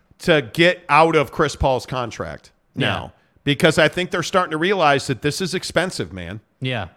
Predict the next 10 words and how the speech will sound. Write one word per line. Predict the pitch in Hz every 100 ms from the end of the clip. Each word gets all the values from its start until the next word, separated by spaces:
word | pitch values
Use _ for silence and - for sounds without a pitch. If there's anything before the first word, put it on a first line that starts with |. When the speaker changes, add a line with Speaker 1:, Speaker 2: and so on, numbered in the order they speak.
| -
Speaker 1:
And | 143 143
Chris | 185 180
Paul's | - 185 160
done. | - 151 170 - -
Speaker 2:
Yeah, | - 139
now | 135 147 156 151
Woj | 143 147 151 135
is | 131 -
tweeting | 151 131 127 123
that | 120 113